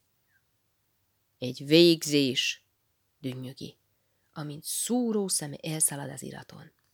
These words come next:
„Bede Anna felhívatik, hogy fél évi foghaszbüntetését mai napon megkezdje.” A jány szomorúan bólint a fejével,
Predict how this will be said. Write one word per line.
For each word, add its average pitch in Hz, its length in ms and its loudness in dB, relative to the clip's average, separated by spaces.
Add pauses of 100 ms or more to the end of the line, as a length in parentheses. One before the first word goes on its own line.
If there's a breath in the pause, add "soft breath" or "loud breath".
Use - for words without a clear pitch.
(680)
„Bede 233 440 8
Anna 185 500 4
felhívatik, 214 1000 2 (320)
hogy 143 200 -4
fél 214 480 8
évi 208 280 6
foghaszbüntetését 165 1400 0
mai 175 300 6
napon 147 380 -4
megkezdje.” 135 880 -10 (1600)
A 175 100 2
jány 214 300 4
szomorúan 151 720 -4
bólint 147 400 -8
a 156 60 -10
fejével, 151 640 -8